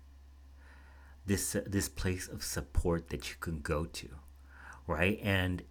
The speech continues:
typically in a lot of those classes, you're building more networks and support. And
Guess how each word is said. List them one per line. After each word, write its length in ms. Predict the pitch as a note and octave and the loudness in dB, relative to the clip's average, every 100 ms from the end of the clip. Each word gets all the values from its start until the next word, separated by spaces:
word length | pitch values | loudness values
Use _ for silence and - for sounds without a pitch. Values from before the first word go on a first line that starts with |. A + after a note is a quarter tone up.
| - | -4
typically 560 | - E3+ F#3 - B2 A2 | 0 2 2 6 6 6
in 80 | F#2 | 4
a 60 | |
lot 180 | F#2 A2 | 4 4
of 80 | A2+ | 4
those 160 | F#2+ | 2
classes, 580 | - - A2 C#3+ G#2 F2 - | 2 2 4 2 0 -2 0
you're 120 | F#2 | 0
building 440 | D#2+ F#2+ F#2 G2+ | 4 4 6 4
more 260 | F2 E2 E2+ | 4 4 2
networks 600 | D#2+ D2+ - D#2+ D2 - | 2 -2 -4 -8 -8 -8
and 100 | D2 | -8
support. 540 | - - - D#2 D2 - | -8 -12 -6 -2 -2 -4
And 140 | E2+ | -6